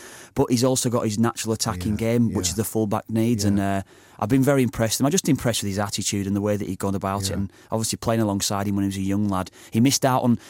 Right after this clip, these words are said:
Speaker 1: quite a few games for Ireland when I was involved there because Trapattoni didn't want to pick him because
Speaker 2: No.
Speaker 1: he felt he was inexperienced, felt he was a right-sided midfield player, when he was always a right back,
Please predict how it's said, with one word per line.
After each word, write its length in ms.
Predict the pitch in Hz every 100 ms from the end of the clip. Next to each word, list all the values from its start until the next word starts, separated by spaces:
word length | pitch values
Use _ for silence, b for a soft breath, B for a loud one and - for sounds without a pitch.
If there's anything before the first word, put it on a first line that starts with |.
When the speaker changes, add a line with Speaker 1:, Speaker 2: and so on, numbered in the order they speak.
| B -
Speaker 1:
quite 260 | 131 127
a 40 | 123
few 180 | 120 113
games 300 | 113 123 117
for 140 | 123
Ireland 280 | 117 104 104
when 120 | 104
I 80 | 98
was 120 | 101
involved 420 | 104 98 104 110 101
there 140 | 95
because 360 | 85 90 110 98 B B B B B B _ -
Trapattoni 540 | 131 110 - 131 123
didn't 180 | 117 123
want 120 | 117
to 60 | 110
pick 240 | 120 117
him 80 | 113
because 140 | 104
Speaker 2:
No. 40 | 110
Speaker 1:
he 40 |
felt 200 | 104 117
he 40 | 110
was 100 | 107
inexperienced, 640 | 110 - - 110 110 -
felt 240 | - 127
he 100 | 113
was 120 | 117 107
a 80 |
right-sided 580 | 104 110 110 - 107 107
midfield 540 | 107 107 - 107 107 -
player, 280 | 104 98
when 140 | 104 131
he 60 |
was 120 | 151 131
always 220 | 147 131
a 60 |
right 300 | 104 117 139
back, 240 | - 87